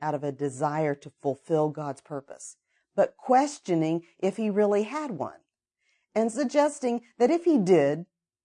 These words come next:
it was not working for them. It's not that they didn't know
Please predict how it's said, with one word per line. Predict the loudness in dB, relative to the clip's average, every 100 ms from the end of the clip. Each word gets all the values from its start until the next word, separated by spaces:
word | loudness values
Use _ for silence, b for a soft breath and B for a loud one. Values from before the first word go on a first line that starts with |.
| _ _ _ -2
it | 0
was | 2 0 0
not | -2 0
working | -2 0 -8
for | -8 -12
them. | -14 -18 _ _ _ _ _ _ _ _ _ _ _ _ _ -2
It's | -2 0
not | 0 0 0
that | -2 0
they | 0
didn't | 0 0 -2 -2
know | -2 -2 -2 -4 -6